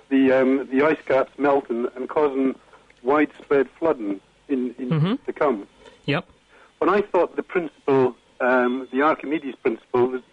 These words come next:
Speaker 1: was that a body immersed in water, and given that the majority of the icebergs are in water,
Speaker 2: Yeah.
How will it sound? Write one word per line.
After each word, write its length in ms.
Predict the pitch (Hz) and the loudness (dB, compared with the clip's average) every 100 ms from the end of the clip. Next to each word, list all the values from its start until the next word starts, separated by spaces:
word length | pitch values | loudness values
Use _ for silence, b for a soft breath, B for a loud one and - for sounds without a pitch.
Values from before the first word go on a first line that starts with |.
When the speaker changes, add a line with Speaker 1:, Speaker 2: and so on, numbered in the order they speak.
| - | -8
Speaker 1:
was 140 | 127 | -2
that 160 | 127 - b b b b | -2 -4 b b b b
a 60 | 120 | -4
body 480 | 139 170 151 131 120 _ - | 0 2 4 2 -2 _ -8
immersed 420 | 131 139 131 - | -2 0 0 -2
in 140 | 127 | -4
water, 400 | 131 151 - 98 101 _ _ _ 131 | 0 0 0 -6 -12 _ _ _ -8
and 220 | 113 117 _ _ _ - | -6 -8 _ _ _ -2
given 260 | 127 117 | 0 0
that 120 | 120 - _ _ _ _ | -4 -8 _ _ _ _
the 60 | 120 | -4
majority 480 | 123 151 147 - | 0 2 2 0
of 80 | 117 | -2
the 120 | 113 | 0
icebergs 580 | 127 139 - 117 110 107 - | 0 0 -2 -6 -4 -8 -10
are 220 | 151 127 117 | -6 -2 0
in 140 | 113 | 0
water, 420 | 139 127 104 101 - _ _ _ | 0 -2 -4 -14 -16 _ _ _
Speaker 2:
Yeah. 160 | 151 | -6